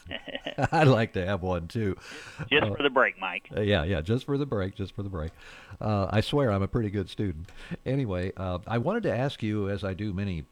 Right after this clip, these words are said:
Speaker 1: people this time of the year, how did last year go for you, and, and what's ahead in two thousand twenty-four for Bismarck Schools?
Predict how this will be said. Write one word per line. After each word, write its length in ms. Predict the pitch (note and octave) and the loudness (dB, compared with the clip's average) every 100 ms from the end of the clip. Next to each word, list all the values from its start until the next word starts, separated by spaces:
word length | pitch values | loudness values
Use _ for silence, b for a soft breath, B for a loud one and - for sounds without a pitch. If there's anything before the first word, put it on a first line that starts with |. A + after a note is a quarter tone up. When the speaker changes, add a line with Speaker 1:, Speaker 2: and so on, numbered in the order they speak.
| _ | _
Speaker 1:
people 240 | G2+ F2 D2+ | -8 -6 -6
this 200 | E2 - | -6 -6
time 200 | F2 D#2+ | -6 -6
of 80 | C#2 | -6
the 40 | |
year, 360 | C#2+ G2 D#2+ D#2+ | -4 -2 -2 -2
how 160 | - D#3 | 0 0
did 160 | G#3 E3+ | 0 -2
last 360 | C#3 D3 - | -2 -4 -4
year 140 | A#2 G2+ | -6 -2
go 240 | F2 G2 | 0 -2
for 240 | - D#2 | -2 -2
you, 160 | D#2+ G2 | 0 0
and, 160 | G2+ G2 | -2 0
and 240 | B2+ C3 | -2 0
what's 180 | F3+ - | -2 -4
ahead 280 | C#3+ C#3+ A2+ | -2 0 0
in 100 | F2+ | -2
two 180 | - | -2
thousand 380 | F#2+ F2 E2 D2 | -2 -2 -2 -6
twenty-four 640 | - G2 D#2+ C#2+ F2+ D2 B1 | -6 -4 -4 -4 -4 -4 -2
for 160 | D2+ | -2
Bismarck 480 | C2 C#2 A#1 C#2 B1+ | 0 -2 -2 -4 -4
Schools? 460 | - D#2 A1+ - | -8 -8 -8 -14